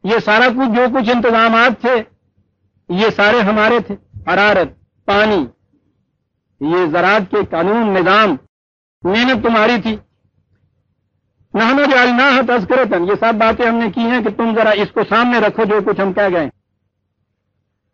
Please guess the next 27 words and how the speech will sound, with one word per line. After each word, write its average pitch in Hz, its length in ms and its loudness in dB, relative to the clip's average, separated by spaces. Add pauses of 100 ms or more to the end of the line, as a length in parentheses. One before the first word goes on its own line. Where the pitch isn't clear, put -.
मान 196 300 0
लिया 247 200 2
हमने 214 280 0
कि - 1040 -14
ठीक 208 300 -4
है 214 100 2
साहब, 202 300 -2 (880)
ये 196 260 0
जो 208 220 0
कुछ 226 200 -4
पैदा 196 340 0
हुआ 220 260 2
है, 202 200 2 (320)
ये 196 240 0
जो 202 200 0
ढेर 185 300 -2
लगे 214 280 0
हैं 208 200 0
गेहूं 202 280 0
के, 202 160 -2 (640)
इसमें 247 540 -2 (360)
हमारा 233 380 2
हिस्सा 247 380 0 (360)
हमारी 202 440 0
मेहनत 180 340 0
के 170 100 -2
बकदर, 131 400 -6